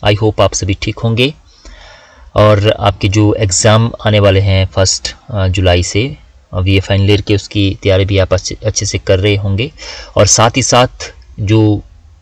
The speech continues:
आने वाले समय में बीएड करना चाहता है या पीजी courses के लिए जाना चाहता है, उसके entrance की तैयारी भी आप कर रहे होंगे,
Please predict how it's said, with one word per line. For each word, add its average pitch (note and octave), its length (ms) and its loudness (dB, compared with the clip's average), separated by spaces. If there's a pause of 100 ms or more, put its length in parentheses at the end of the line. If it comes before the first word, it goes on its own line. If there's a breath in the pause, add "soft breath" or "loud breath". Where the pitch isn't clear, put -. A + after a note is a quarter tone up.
(180)
आने A2+ 140 4
वाले A2 140 6
समय G#2+ 260 0
में G#2 200 4
बीएड G#2 280 4
करना G2+ 300 2
चाहता G2 320 -2
है G2+ 60 2
या G2 120 2
पीजी F#2+ 280 -2
courses F#2 440 -4
के F#2+ 120 -4
लिए F#2 120 0
जाना F2+ 260 -2
चाहता F#2 340 -4
है, C3+ 120 -2 (540 loud breath)
उसके A2 260 2
entrance G2 400 2
की A2 120 -4
तैयारी F#2+ 280 2
भी F#2 120 0
आप F2+ 180 0
कर E2+ 160 0
रहे F#2 140 2
होंगे, F#2 340 2